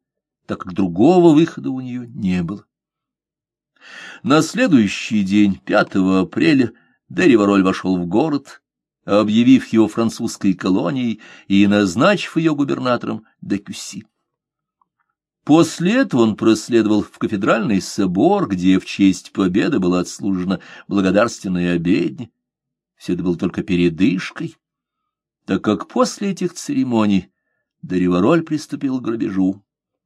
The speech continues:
Захват Картахены французами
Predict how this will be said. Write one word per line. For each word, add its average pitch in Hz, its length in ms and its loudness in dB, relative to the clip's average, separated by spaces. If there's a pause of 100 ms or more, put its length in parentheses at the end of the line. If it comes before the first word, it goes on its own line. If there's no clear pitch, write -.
(720)
Захват 196 540 0
Картахены 110 720 0
французами 117 920 -2